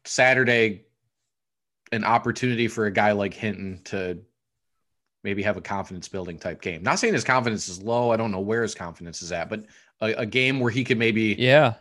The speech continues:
Speaker 1: impose his will a little bit, you know, because I think that he's, we said before the season, I thought he was one of the more important guys for them because he is that guy who's talented and has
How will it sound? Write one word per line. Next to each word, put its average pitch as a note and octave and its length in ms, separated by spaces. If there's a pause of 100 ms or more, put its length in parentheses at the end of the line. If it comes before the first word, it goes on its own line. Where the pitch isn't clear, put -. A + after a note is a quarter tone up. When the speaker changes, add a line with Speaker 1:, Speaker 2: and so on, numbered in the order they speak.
(140)
Speaker 1:
impose B2 460
his A2+ 160
will A2+ 240
a - 20
little G#2 300
bit, G2 300 (180)
you G#2+ 80
know, G2+ 160
because G#2+ 200
I A2 80
think G#2+ 240
that A2 260 (680)
he's, G#2+ 380 (640)
we G#2+ 240
said C3 180
before A#2 260
the G2 80
season, G#2+ 380
I G2+ 80
thought G#2 200
he A2 60
was G#2 160
one G#2+ 160
of G2+ 40
the G2+ 60
more G2+ 180
important F#2 420
guys G2 260
for G2+ 120
them F#2+ 160
because G2 340
he G#2 120
is G#2 320
that G2+ 260
guy F#2+ 260
who's F#2 140
talented G2 680
and F2+ 300
has F#2 360